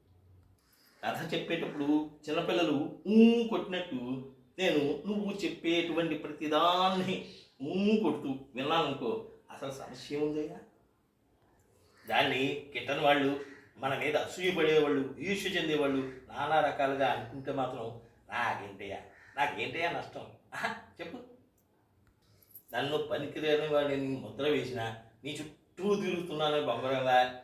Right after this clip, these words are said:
అనుకున్నా, ఆ, నాకేం పర్లేదయ్యా,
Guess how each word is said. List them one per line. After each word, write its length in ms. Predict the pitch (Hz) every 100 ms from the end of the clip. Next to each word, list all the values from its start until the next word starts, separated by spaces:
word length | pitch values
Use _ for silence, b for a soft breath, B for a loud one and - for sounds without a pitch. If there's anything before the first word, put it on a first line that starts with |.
| -
అనుకున్నా, 680 | 123 135 135 117 113 113 - - _ -
ఆ, 80 | 202 - - -
నాకేం 460 | 110 113 117 147 -
పర్లేదయ్యా, 520 | 131 131 117 107